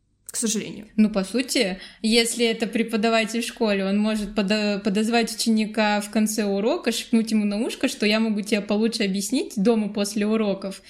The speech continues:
Speaker 2: за дополнительную денежку. Ребенок расскажет другому ребенку, и, в принципе, хороший маркетинг получится.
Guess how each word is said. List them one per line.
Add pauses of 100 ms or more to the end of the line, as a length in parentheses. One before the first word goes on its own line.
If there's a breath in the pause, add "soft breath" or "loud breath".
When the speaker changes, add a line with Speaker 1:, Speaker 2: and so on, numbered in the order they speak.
(300 loud breath)
Speaker 2:
за
дополнительную
денежку.
Ребенок
расскажет
другому
ребенку,
и,
в
принципе, (240 loud breath)
хороший
маркетинг
получится.